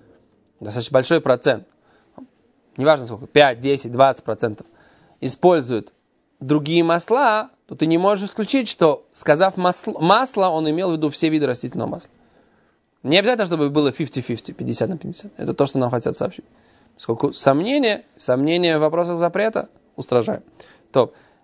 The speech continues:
здесь мы поставим точку с запятой, на самом деле продолжается будет, но просто у нас как бы следующий урок тогда будет слишком короткий, чтобы как-то более-менее пос-, разбить этот, э, даф. Мы здесь поставим точку с запятой и продолжим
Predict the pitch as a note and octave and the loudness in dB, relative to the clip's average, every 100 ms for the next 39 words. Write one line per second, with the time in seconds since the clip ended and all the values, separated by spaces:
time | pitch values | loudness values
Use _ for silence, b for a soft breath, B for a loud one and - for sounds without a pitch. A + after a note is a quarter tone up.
0 | - B2 D#3+ E3 D#3 D#3+ D#3 D3+ _ E3 | -12 -2 0 2 2 4 2 -2 _ 0
1 | D#3 E3 D3+ D#3+ F3+ A3+ F3+ D#3+ D3+ C#3 | 0 -4 -2 0 4 2 2 -2 0 0
2 | D3 C#3+ D3+ E3 D#3+ D#3 C#3+ D#3 D3 C#3 | 2 2 2 2 0 0 -2 0 0 0
3 | C#3+ C#3 D3 C3+ - - - B2 A#2+ A#2+ | -2 0 0 0 -6 -20 -6 -2 -2 2
4 | D#3 C3+ D3+ D3+ D3 A#2 A2+ A2 A2+ G#2 | 2 2 2 2 0 0 0 0 0 -2
5 | - B2 C3 C#3 G3 G#3 - B B B | -8 -2 0 2 2 0 -8 B B B
6 | B - B2 C3 - B2+ C3+ C3 C3 B2 | B -6 -4 -4 -2 2 2 2 0 -2
7 | - B2 - - C3+ C3+ C#3 A3+ F#3+ C#3 | -2 -6 -6 -2 2 2 2 -4 -2 -2
8 | A#2+ - B2+ A2 A#2 - - - B2+ C3 | -2 -2 0 0 0 -2 -2 -2 2 2
9 | D3+ - b b b b b b _ - | 2 -4 b b b b b b _ -20
10 | - A3+ C3+ C#3+ C#3 D#3 D3+ D#3 D#3+ D#3+ | -18 -2 2 2 0 -2 0 0 0 0
11 | D#3+ A3 A#3+ F3+ D#3 D#3 F3+ D#3+ D3 C3 | -2 2 2 4 2 4 2 0 -2 -4